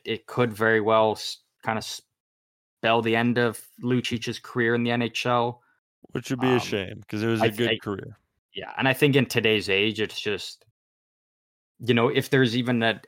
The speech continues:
Speaker 1: an, a shred of evidence proving that he is guilty, this, again, we're not saying he's guilty, non-guilty. We are a third party just talking about it. Um, but if there's even a shred of evidence that proves that, that he is guilty or that he did something,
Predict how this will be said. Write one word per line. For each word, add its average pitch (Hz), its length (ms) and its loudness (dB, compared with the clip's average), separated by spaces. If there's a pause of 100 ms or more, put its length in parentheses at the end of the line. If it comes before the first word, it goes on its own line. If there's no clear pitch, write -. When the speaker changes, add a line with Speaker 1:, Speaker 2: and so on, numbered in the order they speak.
Speaker 1:
an, 117 220 -2 (140)
a 120 120 2
shred 120 440 2
of 110 120 2
evidence 110 400 0
proving 113 400 -2
that 107 160 0
he 107 160 -6
is 98 100 -4
guilty, 113 300 -2
this, - 120 -4
again, 110 260 0
we're 110 100 4
not 113 240 4
saying 107 240 -4
he's 95 180 -10
guilty, 120 380 0
non-guilty. 110 580 0
We 95 240 -6
are 92 340 -2 (300)
a 92 100 -6
third 95 240 -8
party 95 260 0
just 87 180 -10
talking 143 340 2
about 139 340 4
it. 135 160 0 (840)
Um, 110 480 2 (520)
but 135 80 2
if 127 60 0
there's 143 240 4
even 139 160 2
a 117 60 2
shred 113 340 0
of 98 100 -2
evidence 104 420 -2
that - 200 -10
proves 110 380 -6
that, 101 220 -2 (260)
that 104 160 0
he 98 220 -4
is 110 360 -2
guilty 120 320 0
or 107 80 0
that 98 200 0
he 104 100 -8
did 104 260 -2
something, 117 580 -2